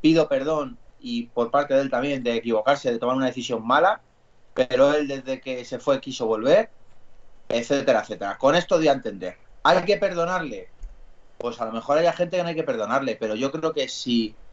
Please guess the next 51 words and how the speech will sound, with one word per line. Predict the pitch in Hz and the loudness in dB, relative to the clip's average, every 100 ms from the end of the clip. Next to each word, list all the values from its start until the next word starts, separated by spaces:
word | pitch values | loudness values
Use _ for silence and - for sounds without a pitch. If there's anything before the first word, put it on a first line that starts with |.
| - - | -18 -4
está | 113 113 147 | -2 4 4
en | |
nuestro | 170 170 160 | 4 2 2
equipo | 160 170 165 165 - - | 2 4 2 2 -4 -8
ya | 127 156 | 2 4
va | 170 | 4
a | 165 151 | 2 0
dar | 131 | -4
igual, | 117 160 143 | -2 0 0
es | 139 | -2
que | - | -6
no | 160 | -8
se | - 120 | -6 -4
va | 101 | -2
a | |
ir. | 156 - - - - | -4 -4 -10 -20 -12
Por | - 110 | -6 -4
mucho | 120 151 175 | -4 -2 2
que | 165 | 2
le | |
sirvemos, | 156 131 151 160 147 | 0 2 4 4 2
no | |
le | 151 | 2
vamos | 135 113 101 | 2 0 -6
a | |
echar. | - 151 - - - - _ | -2 -2 -2 -10 -20 -20 _
O | - | -4
sea, | 123 107 - - | -2 -2 -4 -10
estando | 117 - 147 156 | -8 -2 0 0
aquí | 147 180 - | -2 -4 -4
con | 113 | -6
lo | 107 | -6
que | 107 | -6
pueda | 120 127 | 0 0
aportar, | 131 143 - 175 147 | 0 -4 0 0 2
vamos | 143 165 | 0 -2
a | 151 | -4
apoyarle, | 113 139 170 120 | -2 -2 -4 -8
porque | 117 107 104 - | -8 -8 -10 -10
el | 101 - | -10 0
Cholo, | 165 175 156 _ _ _ _ - | 4 4 2 _ _ _ _ -2
que | 117 | 2
es | |
nuestro | 131 - 113 | 2 2 0
guía, | 127 165 92 - 120 | 2 2 2 -4 -10
nuestro | 107 - 101 | -10 -8 -6
Dios, | 101 151 127 - | 2 4 4 0
etcétera, | 98 - 120 160 151 | -10 -4 -2 2 2
lo | 139 | 2
ha | |
elegido. | 147 104 185 160 - | 0 -4 -6 -8 -10